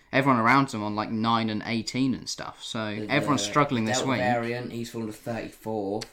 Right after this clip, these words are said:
Speaker 1: And our boy Mohamed Banji down in
Speaker 2: Oh,
Speaker 1: eighth
Speaker 2: that
Speaker 1: now.
Speaker 2: is, come on, mate, you can do this. You can
Speaker 1: I
Speaker 2: do
Speaker 1: mean,
Speaker 2: it.
Speaker 1: it's been another poor week. He's, he's now thirteen points off seven. I don't think we're gonna see.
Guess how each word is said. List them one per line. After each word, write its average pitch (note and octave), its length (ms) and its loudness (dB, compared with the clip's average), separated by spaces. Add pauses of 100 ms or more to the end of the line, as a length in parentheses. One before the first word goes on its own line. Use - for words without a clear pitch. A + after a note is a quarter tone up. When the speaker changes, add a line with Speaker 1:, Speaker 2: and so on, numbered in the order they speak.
(100)
Speaker 1:
And D#3 100 0
our E3 240 4
boy D#3 400 8
Mohamed C#3+ 540 4
Banji C3+ 720 4
down C3 300 8
in A2+ 100 2
Speaker 2:
Oh, A#2+ 140 2
Speaker 1:
eighth A#2 340 0
Speaker 2:
that - 60 -4
Speaker 1:
now. G2 300 0
Speaker 2:
is, G2+ 120 -14 (180)
come C3+ 140 -2
on, B2+ 160 0
mate, B2 220 -2
you A2+ 80 -8
can A#2 140 -8
do A#2+ 220 -2
this. A#2 320 -8 (160)
You G#2+ 140 -10
can A2 100 -6
Speaker 1:
I C3 80 2
Speaker 2:
do C#3 60 4
Speaker 1:
mean, C#3+ 440 2
Speaker 2:
it. C3 60 0
Speaker 1:
it's - 180 0
been D3+ 200 0
another C#3 380 4
poor B2 320 2
week. A#2 260 4
He's, A#2 180 -2 (100)
he's C3 180 2
now C3 140 6
thirteen A#2+ 560 2
points A#2 260 -2
off G#2 160 -2
seven. A2 340 0
I A2 60 0
don't A#2+ 220 -2
think G2+ 180 -6
we're G2+ 80 -4
gonna G2+ 220 -2
see. F#2+ 460 -2